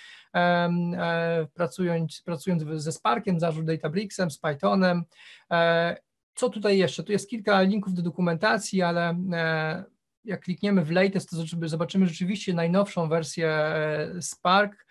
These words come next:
Sparka, która jest trzy zero jeden, natomiast na tym się nie będę też zatrzymywał. Przewinę kawałek po to, abyśmy zobaczyli, jak się pracuje z danymi, jak wczytywać, mm, pliki, e, na tym przykładzie akurat C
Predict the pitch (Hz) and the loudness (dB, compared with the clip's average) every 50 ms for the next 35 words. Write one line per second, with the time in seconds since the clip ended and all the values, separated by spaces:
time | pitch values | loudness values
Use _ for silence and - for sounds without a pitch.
0 | - - _ - - - - 202 214 202 - 196 190 - - 170 170 151 - - | -20 -20 _ -20 -8 0 2 2 2 2 0 -4 -4 -2 -4 -2 -2 -2 -4 -6
1 | - - 196 170 180 160 160 170 196 208 226 240 247 254 254 - - - _ _ | -6 -4 -2 0 2 2 2 2 2 2 2 0 0 -2 -6 -10 -20 -20 _ _
2 | _ - 190 208 202 202 202 214 214 202 220 196 - 196 190 170 185 190 180 175 | _ -6 -2 2 2 2 2 0 0 0 -2 -2 0 0 0 2 2 2 2 2
3 | 180 175 175 165 165 - - 175 160 - - 160 143 180 139 - - - 180 160 | 2 2 2 0 -2 -2 -2 -2 -2 -2 -6 -4 -4 -4 -4 -4 -2 -2 -2 -2
4 | 147 135 - - 190 - _ - - - _ _ _ _ - - 208 196 202 277 | -2 -4 -8 -10 -14 -16 _ -20 -20 -20 _ _ _ _ -4 0 0 2 2 2
5 | 330 311 240 190 - 185 180 185 202 214 214 202 196 196 - 214 208 220 208 202 | 0 0 0 2 2 2 2 4 4 4 2 2 0 -2 -6 -6 -4 -2 0 0
6 | 185 196 190 - 196 180 180 185 175 175 175 - - 214 214 202 196 180 180 185 | 0 0 0 2 0 2 2 2 2 0 0 0 -2 0 2 2 2 2 2 0
7 | 185 - 185 180 180 170 - - 190 180 175 151 156 165 165 165 165 156 139 135 | -2 -4 -6 -4 -4 -4 -4 -2 -2 0 0 0 2 2 2 2 2 0 0 0
8 | 151 175 185 185 - - 196 185 208 202 185 180 170 - - - - 160 160 170 | 0 -2 -2 -4 -6 -10 -8 -4 -2 0 0 0 -2 -4 -10 -10 -10 -8 -6 -6
9 | 175 165 - - 165 185 185 190 - 233 262 302 370 - 185 185 180 180 180 175 | -6 -6 -6 -4 -2 -2 -2 -2 -4 -6 -6 -4 -4 -2 0 0 0 0 0 0
10 | 175 180 180 180 - 180 - - - - - 180 170 151 170 165 160 - _ 170 | 0 0 0 0 -2 -4 -4 -4 -8 -4 0 0 0 0 0 -2 -4 -4 _ -2
11 | 165 160 - - - | -2 -2 -4 -6 -6